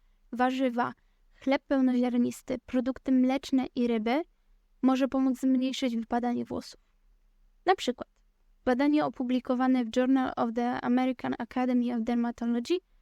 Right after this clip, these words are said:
wykazało, że kobiety, które jadły dietę bogatą w owoce, warzywa i produkty zbożowe, miały mniejsze prawdopodobieństwo wystąpienia wypadania włosów niż kobiety,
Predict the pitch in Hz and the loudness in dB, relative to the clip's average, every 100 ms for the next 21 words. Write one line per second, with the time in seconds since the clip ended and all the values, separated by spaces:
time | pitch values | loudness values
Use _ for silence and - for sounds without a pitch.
0 | _ _ _ 254 277 262 269 269 254 269 | _ _ _ -4 -2 0 0 0 -2 -2
1 | 247 285 - 247 - 254 247 240 269 277 | -2 -2 -2 -4 -2 -2 0 2 0 0
2 | 254 233 240 247 226 240 240 254 240 240 | 0 0 0 -2 -2 -2 -2 0 -2 -2
3 | 226 247 247 - 247 233 233 220 233 233 | -2 -2 -2 -4 -4 -2 -4 -4 -4 -2
4 | 269 311 _ _ _ _ - 247 254 247 | -2 -4 _ _ _ _ -8 0 0 0
5 | 302 349 294 254 247 240 254 269 _ _ | -2 -4 -2 -2 0 0 -2 -4 _ _
6 | - 254 247 247 247 269 302 330 - 233 | -2 0 2 2 2 0 0 0 -4 -4
7 | 254 233 233 233 233 226 226 233 226 - | -2 -2 -2 -4 -4 -2 -2 -2 -4 -4
8 | 247 233 - 247 226 247 240 240 233 254 | -4 -4 -4 -4 -2 -2 0 -2 -4 -4
9 | - 294 285 277 262 262 - 247 262 339 | -2 0 2 0 0 -4 -4 -8 -2 -2
10 | - 269 247 247 269 330 | 0 -2 0 0 0 0